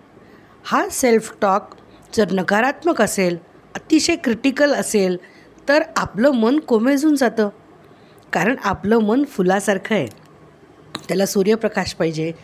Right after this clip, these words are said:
त्याला पाणी पाहिजे आणि सगळ्यात महत्त्वाचं म्हणजे मोकळं वातावरण पाहिजे. जर तुम्ही सारखं स्वतःला कमी समजून किंवा स्वतःमधले दोष काढून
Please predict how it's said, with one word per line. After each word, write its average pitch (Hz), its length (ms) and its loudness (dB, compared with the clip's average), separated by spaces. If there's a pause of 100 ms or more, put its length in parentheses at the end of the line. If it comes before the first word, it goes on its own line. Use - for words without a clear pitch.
(260)
त्याला 202 160 0
पाणी 190 380 -2
पाहिजे 160 480 -2 (280)
आणि 202 140 -2
सगळ्यात 190 680 0
महत्त्वाचं 185 600 0
म्हणजे 170 360 -2 (320)
मोकळं 240 440 0
वातावरण 175 500 0
पाहिजे. 135 380 -6 (840)
जर 320 220 2 (100)
तुम्ही 285 260 4
सारखं 247 600 0 (320)
स्वतःला 220 880 0 (520)
कमी 294 280 4
समजून 175 560 -2 (320)
किंवा 233 240 2
स्वतःमधले 226 680 0
दोष 247 360 2
काढून 170 480 -2